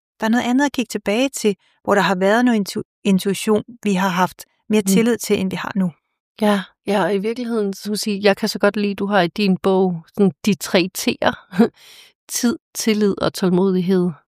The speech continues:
Speaker 1: Ja.
Speaker 2: Og det synes jeg bare er en fantastisk ting at læne sig ind i, fordi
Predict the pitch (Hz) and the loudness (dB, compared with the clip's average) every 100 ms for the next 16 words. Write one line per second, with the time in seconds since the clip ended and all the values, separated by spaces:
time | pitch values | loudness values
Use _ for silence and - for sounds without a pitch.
0 | _ - 175 175 196 170 160 - 147 135 | _ -8 -6 -4 -4 -2 -2 -2 -2 -2
1 | 165 - - _ _ _ _ _ _ _ | -2 -6 -10 _ _ _ _ _ _ _
2 | - 202 214 190 214 208 - - 214 196 | 0 2 2 0 -2 -4 -6 -4 0 2
3 | 185 208 - 214 208 214 220 - 226 | 2 0 -2 -2 -2 -4 -8 -4 -6